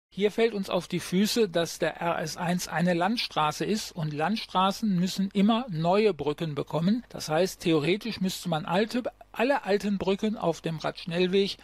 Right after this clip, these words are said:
beziehungsweise auf der Rheinischen Bahn erstmal erneuern. Es wurde auch gefragt, wie viele Baulastträger sind eigentlich am R S eins beteiligt. Die Antwort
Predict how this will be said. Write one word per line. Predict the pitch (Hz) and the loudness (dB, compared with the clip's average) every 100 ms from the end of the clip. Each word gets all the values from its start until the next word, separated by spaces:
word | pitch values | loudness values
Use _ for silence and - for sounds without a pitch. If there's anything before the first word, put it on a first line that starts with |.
| _ | _
beziehungsweise | - 165 151 151 139 | 0 0 2 0 -2
auf | 143 | -4
der | 147 143 | -4 -2
Rheinischen | 147 160 - 156 | 0 0 0 -2
Bahn | 139 143 160 196 - - - | 0 2 2 0 -2 -12 -6
erstmal | 135 - 170 165 | -4 -2 0 0
erneuern. | 196 175 175 165 147 - - _ _ | 0 2 4 2 -2 -4 -12 _ _
Es | 214 - | -6 2
wurde | 208 240 | 4 6
auch | 220 - | 4 2
gefragt, | 202 - 190 196 156 | -2 0 0 0 -2
wie | 175 202 | -2 0
viele | - 170 | 2 0
Baulastträger | 151 208 233 190 - - 170 175 180 | 4 4 4 0 -4 -2 0 2 0
sind | 165 185 | 0 -2
eigentlich | 190 185 185 | 2 2 4
am | 180 | 0
R | 180 170 170 | 0 0 -2
S | - | -4
eins | - 175 - | 0 0 2
beteiligt. | 175 - 175 214 160 139 - - _ - | 0 -2 0 0 0 -4 -10 -18 _ -14
Die | 160 185 269 | 0 2 2
Antwort | - 220 208 208 202 | 2 0 2 2 2